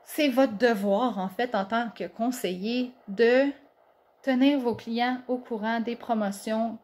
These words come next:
qui arrivent en ce moment. Et vous devez changer votre mentalité. Arrêtez de penser que vous dérangez les gens.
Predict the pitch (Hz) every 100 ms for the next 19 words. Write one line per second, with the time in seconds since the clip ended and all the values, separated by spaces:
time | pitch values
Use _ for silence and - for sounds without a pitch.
0 | _ - 233 240 240 - 190 196 240 240
1 | - 214 214 - 196 185 202 277 - -
2 | - _ _ 247 262 285 269 - _ _
3 | _ _ _ _ _ _ _ _ _ _
4 | _ _ 240 240 262 254 285 269 240 214
5 | 220 214 208 185 185 185 185 233 240 254
6 | 294 240 220 233 214 190 202 196 196 208
7 | 190 190